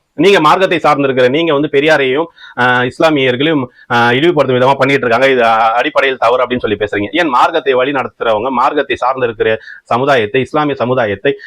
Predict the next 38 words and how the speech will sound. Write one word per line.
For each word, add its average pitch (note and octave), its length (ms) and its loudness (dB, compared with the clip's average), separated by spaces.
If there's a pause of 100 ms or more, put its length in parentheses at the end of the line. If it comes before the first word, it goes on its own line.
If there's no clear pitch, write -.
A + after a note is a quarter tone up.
எப்படியாவது, E3 800 0
அஹ், C#3 180 0
ஐந்து B2+ 300 0
வேளை A#2+ 160 2
தொழுகைக்கு D3+ 400 0
கொண்டு C#3 300 0
வரதுக்கான B2 380 -2
வழியில C#3 340 0
என்ன C3+ 280 -4
செஞ்சிட்டு - 280 -2
இருக்கிறீங்க? G#2+ 300 -4
எங்களுக்கு A#2 220 -2
இது C#3+ 80 0
வரைக்கும் C3+ 280 -2
தெரியல. G2 160 -8 (300)
நான் A2+ 180 -2
பல்வேறு F#3+ 360 4
விஷயங்கள் E3+ 460 0
பார்த்துட்டு A#2+ 200 -4
இருக்கிறேன். G2 280 -2 (140)
எல்லா F#3+ 380 4
விஷயத்தையுமே F#3+ 400 0
நீங்க F#3 160 2
மறந்து D3 320 0
கடந்து D3+ 300 0
போயிட்டு, A2 320 -2 (180)
இஸ்லாமியர்களுடைய D#3 1200 2
வக்பு D3 320 2
சொத்துக்கள்னு F3+ 460 -2
பார்த்தா B2 400 0
பல C#3+ 160 4
லட்சம் E3 260 0
கோடி F#3+ 260 0
வக்பு D#3 220 0
சொத்துக்கள் D#3 280 -2
தமிழ்நாட்டுல C#3+ 480 -2
இருக்குன்னு C#3 320 -4
சொல்றாங்க. F#2 340 -4